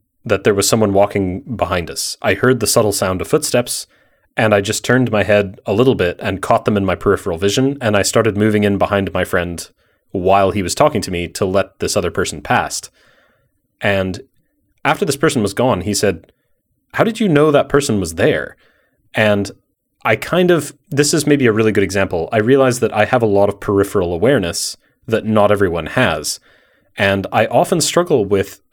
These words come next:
first-person shooters because I find that the view angle is never wide enough. <laughs> It just isn't.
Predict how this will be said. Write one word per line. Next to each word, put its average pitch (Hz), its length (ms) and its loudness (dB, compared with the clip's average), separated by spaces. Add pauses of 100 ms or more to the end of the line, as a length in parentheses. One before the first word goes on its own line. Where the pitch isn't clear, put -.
(160)
first-person - 540 -2
shooters 104 360 0
because 107 300 -4
I 107 80 0
find 131 500 0
that 101 340 -4 (520)
the 110 140 0
view 123 280 4
angle 107 360 2
is 98 200 -2
never 110 560 2
wide 104 320 2
enough. - 580 -10 (220)
<laughs> 220 80 2 (720)
It 127 120 0
just 131 300 0
isn't. 120 420 -2